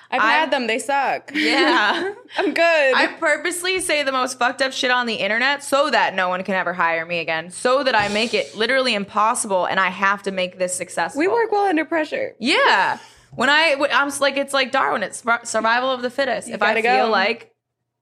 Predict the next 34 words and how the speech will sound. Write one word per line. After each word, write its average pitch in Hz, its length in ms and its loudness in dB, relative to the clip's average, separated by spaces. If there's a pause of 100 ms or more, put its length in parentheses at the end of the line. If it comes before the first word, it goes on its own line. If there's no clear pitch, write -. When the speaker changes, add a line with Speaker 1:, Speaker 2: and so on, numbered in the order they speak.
(380)
Speaker 2:
if, 202 240 -2
you 190 100 -4
know, 185 340 0 (240)
it's 196 160 -2
either 247 200 2
this 220 200 0
works 214 320 0
or 190 160 0
it 190 100 -4
doesn't, 226 400 0
but 190 100 0
I'm 180 200 0
gonna, 180 160 0
like, 170 180 0
make 175 160 -2
sure 180 160 2
I 170 60 4
keep 175 360 -6 (240)
working 170 380 -4
at 151 200 0
it 220 220 2
Speaker 1:
Yeah. - 140 -8
Speaker 2:
so 190 140 0
that 170 400 -2
there 151 180 -4
isn't 165 160 -2
another 143 340 -10
option. 170 600 -8
Speaker 1:
Mm-hmm. 226 1080 -6
Speaker 2:
Um, 139 600 0 (520)
Speaker 1:
It 277 140 2
is 320 120 2
a 240 40 -2
business. 208 680 -2